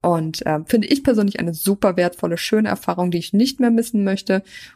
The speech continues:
Und dafür gibt es einfach heutzutage so viele tolle Möglichkeiten, Dinge vorzuplanen. Die Podcast-Episoden, die Posts, Blogartikel, whatever. Lässt sich alles wunderbar im Voraus planen,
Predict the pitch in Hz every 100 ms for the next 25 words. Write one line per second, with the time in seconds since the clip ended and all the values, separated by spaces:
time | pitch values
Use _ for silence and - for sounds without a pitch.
0 | - 175 175 - 156 214 220 - 226 -
1 | - 190 190 196 - 185 - - 185 180
2 | 175 220 226 - 214 - 196 190 180 175
3 | 175 - 175 175 175 165 202 214 - 185
4 | 175 - - - 175 170 175 - - -
5 | - - 233 214 - 170 - - 180 175
6 | 180 214 240 - 196 180 175 - - -
7 | 226 214 190 - 175 170 196 214 180 175
8 | 175 180 - - - _ - - 202 220
9 | - 202 - 202 202 185 226 269 220 202
10 | 190 - 190 185 185 - 226 220 220 220